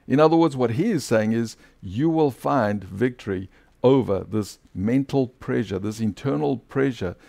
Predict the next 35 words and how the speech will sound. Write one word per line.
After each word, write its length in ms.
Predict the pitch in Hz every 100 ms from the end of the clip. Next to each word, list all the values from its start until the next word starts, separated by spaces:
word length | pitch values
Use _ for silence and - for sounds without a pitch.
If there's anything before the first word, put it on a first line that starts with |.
| _
this 200 | 117 120 -
attempt 560 | 107 - 165 165 151
of 140 | 131 117
mental 440 | 135 143 127 -
illness 400 | 123 143 156 131
on 160 | 104 104
you. 240 | 98 98 87 - _
You 300 | - 95 131
will 220 | 156 135 113
find 340 | - 123 101
victory 520 | 107 117 - 92 92 - _ _ -
in 180 | 98
me." 240 | 98 95 90
That's 260 | - 127 -
why 140 | 131
he 100 | 131
began 280 | 120 113 120
and 120 | 117 110
he 60 |
said, 240 | 104 107 92 _ -
"In 220 | 156 147
me, 280 | 147 113 92 _ _
you 220 | - 95 95
will 420 | 107 117 98 110
find 440 | _ 107 101 98 - _ _
peace." 540 | 104 98 - - - _ _ _ _ _ -
Because 320 | 107 131 95
he 220 | 95 147
is 260 | 143 135 104
our 120 | 104
solution 460 | - 107 110 101
and 140 | 95 92
our 80 | 92
victory 440 | 117 - 92 90 - _ _ -
over 420 | 107 95 92 92